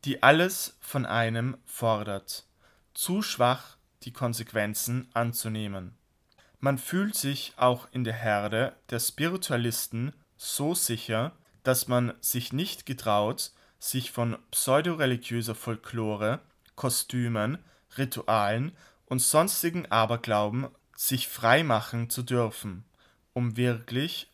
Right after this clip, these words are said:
den inneren Weg der wahren Hingabe in allen Konsequenzen zu leben. Wie könnte es sein, dass die Wahrheit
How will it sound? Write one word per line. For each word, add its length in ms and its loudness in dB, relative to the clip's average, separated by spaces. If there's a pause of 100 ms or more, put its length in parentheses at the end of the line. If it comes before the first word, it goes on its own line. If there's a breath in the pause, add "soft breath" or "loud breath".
(100)
den 200 0
inneren 480 0
Weg 420 -2 (220)
der 180 -2
wahren 380 2
Hingabe 760 0 (320 soft breath)
in 140 -2
allen 480 2 (140)
Konsequenzen 920 -4
zu 120 -4
leben. 440 -2 (680 soft breath)
Wie 240 -2
könnte 380 2
es 180 2
sein, 460 2 (180)
dass 220 -2
die 160 -4
Wahrheit 720 2